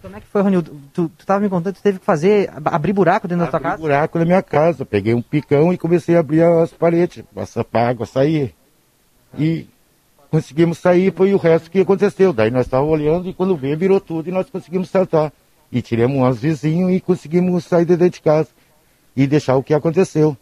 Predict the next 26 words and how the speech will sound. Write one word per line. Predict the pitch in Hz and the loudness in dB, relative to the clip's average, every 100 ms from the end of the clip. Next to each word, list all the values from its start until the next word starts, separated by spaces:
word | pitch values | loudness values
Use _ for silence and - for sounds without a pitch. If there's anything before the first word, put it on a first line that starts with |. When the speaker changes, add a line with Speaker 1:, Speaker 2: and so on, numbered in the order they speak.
| _ | _
Speaker 2:
E | - 110 | -6 -2
a | 101 | 0
água | 135 127 | 0 -2
não | 131 | -10
parava, | 113 120 127 131 156 120 | -6 -2 0 0 -2 -4
e | 113 | -6
aqui | 98 107 | -4 -2
era | 113 | -2
uma | 147 160 | 0 0
cascata. | 190 - 147 160 _ _ _ _ _ _ _ - | -2 -2 -2 -2 _ _ _ _ _ _ _ -8
Completamente | 113 - 156 180 175 151 160 151 | -8 0 0 0 -2 -2 -4 -6
o | |
muro | 120 131 147 | -2 0 0
atrás | 127 113 113 113 | -2 -2 -2 -2
do | 120 | -8
condomínio | 123 139 156 143 175 185 | -6 -6 -4 -4 -4 -2
era | 139 | -2
um, | 143 156 165 190 | -4 -4 -4 -2
um | 190 | 0
açude. | 196 - 170 196 - - _ _ _ - | -2 -2 -2 -2 -2 -16 _ _ _ -20
Speaker 1:
Entendi. | 143 123 131 | -20 -12 -12
Speaker 2:
Quando | 139 139 | -12 -16
se | 147 156 | -18 -18
rompeu, | 170 135 143 | -16 -12 -8
desceu | 165 - 180 | -6 0 0
reto. | 135 139 131 | 2 0 0